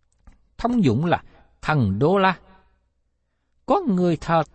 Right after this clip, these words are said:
thần tình dục, thần khoái lạc. Có người thờ thần danh vọng, quyền lực. Đức Chúa Trời là đấng tạo hóa. Khi chúng ta thờ một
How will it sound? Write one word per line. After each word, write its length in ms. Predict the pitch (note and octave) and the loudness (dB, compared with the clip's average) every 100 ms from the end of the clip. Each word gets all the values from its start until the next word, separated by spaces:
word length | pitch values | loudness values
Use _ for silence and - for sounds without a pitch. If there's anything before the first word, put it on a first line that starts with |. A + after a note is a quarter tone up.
| - | -2
thần 260 | E3+ D3+ | 0 0
tình 260 | - D#3 C3+ | -2 -2 0
dục, 160 | B2+ - - _ _ - | 0 -4 -12 _ _ -8
thần 280 | E3 G2 F#2 | -4 -4 -6
khoái 260 | - A#3+ D4 | -2 -2 -2
lạc. 180 | - - _ _ _ _ _ _ _ | -8 -12 _ _ _ _ _ _ _
Có 120 | - G4+ | -4 0
người 180 | F#3+ F3+ | 2 0
thờ 280 | - E3 D3 | 0 -2 -2
thần 340 | - F3+ D#3+ C#3 | -2 -4 -2 0
danh 180 | A#3+ C4 A#2 | -2 -2 0
vọng, 220 | G2 G2 - _ _ - | 0 -2 -10 _ _ -2
quyền 260 | D#3 G2 | -2 0
lực. 140 | F#2 - - _ _ _ _ _ _ _ _ _ _ | -6 -10 -18 _ _ _ _ _ _ _ _ _ _
Đức 100 | E4+ - | -6 -4
Chúa 100 | G4+ | -4
Trời 140 | - D#3 | 0 0
là 100 | E3 | 0
đấng 180 | B2 A#3+ | -2 -6
tạo 320 | - - - | -8 -12 -6
hóa. 200 | A2+ F#3 A#3 _ _ _ _ | -4 -4 -6 _ _ _ _
Khi 160 | _ C4 | _ -4
chúng 200 | E4 F#4+ | -4 -6
ta 160 | E4 C#4 | -2 -4
thờ 260 | - F3+ D#3+ | -2 0 2
một 180 | C#3 | 0